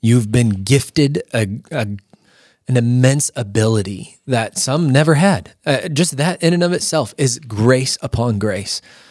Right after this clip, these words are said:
Go work hard to God's glory and delight in being able to be a reflection of his character as you work with a purpose.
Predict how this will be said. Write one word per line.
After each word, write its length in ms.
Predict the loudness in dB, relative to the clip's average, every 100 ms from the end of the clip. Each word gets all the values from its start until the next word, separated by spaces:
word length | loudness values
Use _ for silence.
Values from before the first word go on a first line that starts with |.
| _ -8 2
Go 240 | 4 6
work 280 | 4 0 -2
hard 400 | -2 0 0 -4
to 80 | -6
God's 320 | -4 -4 -4
glory 460 | -4 -2 -2 -4 -6
and 220 | -6 -6 _ _ -6
delight 760 | -4 -2 -2 0 0 -2 -4
in 220 | -6 -6
being 280 | -2 -2 -2 -4
able 440 | -4 -4 -8 -10
to 380 | -6 -4 -4 -6
be 220 | -4 -2
a 80 | -2
reflection 760 | -6 -6 -6 -4 -4 -4 -6
of 260 | -6 -10 -8
his 240 | -6 -6
character 600 | -8 -6 -6 -6 -8 -10 -10 -20 -20 -10
as 220 | -8 -4
you 100 | -6
work 500 | -2 0 0 -4 -14 _ -8
with 340 | -6 -8 -16 _
a 80 | -14
purpose. 680 | -8 -8 -8 -12 -10 -10